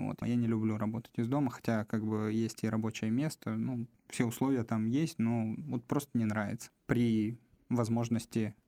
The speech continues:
быстро там добираться до офиса, ну, во вменяемые сроки <laughs> добираться до офиса, назовём это так. Это раз. А с точки зрения, м, того, чем сейчас занимаюсь, э, мы занимаемся непосредственно внедрением наших продуктов у заказчика.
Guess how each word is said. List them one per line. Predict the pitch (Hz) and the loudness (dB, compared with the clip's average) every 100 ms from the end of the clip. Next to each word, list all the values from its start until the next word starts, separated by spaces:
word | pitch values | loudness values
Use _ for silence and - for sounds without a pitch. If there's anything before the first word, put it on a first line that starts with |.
| - | -2
быстро | 120 120 113 | 0 0 -4
там | 107 107 | -2 -2
добираться | 107 110 113 107 - | 0 0 0 -2 -2
до | 110 | -2
офиса, | 123 160 - 120 131 | 0 -2 -4 -6 0
ну, | 139 101 | 0 2
во | 113 | 2
вменяемые | 123 139 131 113 107 | 4 4 4 2 0
сроки | 110 131 123 - | 0 0 0 -2
<laughs> | |
добираться | 131 131 123 117 120 131 | 0 2 2 2 0 0
до | 123 | 0
офиса, | 117 - 117 | 0 -2 -2
назовём | 117 120 117 117 | 0 0 0 0
это | 117 | -2
так. | 110 110 113 | -2 -2 -2
Это | 135 127 139 | -2 0 0
раз. | 123 113 110 - | 2 0 -2 -4
А | 131 120 123 123 123 120 | -2 0 0 0 0 0
с | 113 | -2
точки | - 135 - | -4 -2 -2
зрения, | 127 135 131 127 123 120 117 | 0 2 4 4 4 2 2
м, | 117 113 107 - 123 | 2 0 -2 -2 -2
того, | 120 127 123 | 0 2 0
чем | - 120 | 2 2
сейчас | 113 113 175 180 | 0 0 0 2
занимаюсь, | 143 117 110 107 110 - | 2 2 2 2 0 -4
э, | - 123 120 | -4 -2 0
мы | 113 123 135 | 2 2 2
занимаемся | 117 120 123 120 117 - 120 117 117 113 110 | 2 2 2 2 0 -2 0 0 0 0 0
непосредственно | 117 113 - 123 - 123 | 0 -2 -2 -2 0 0
внедрением | 113 117 120 123 175 190 120 110 | 2 2 4 2 2 2 2 2
наших | 110 - - | 0 -2 -4
продуктов | 120 113 107 - - | 0 0 0 -4 -6
у | 113 | -4
заказчика. | 110 - 107 - - - | -2 -2 -4 -6 -8 -10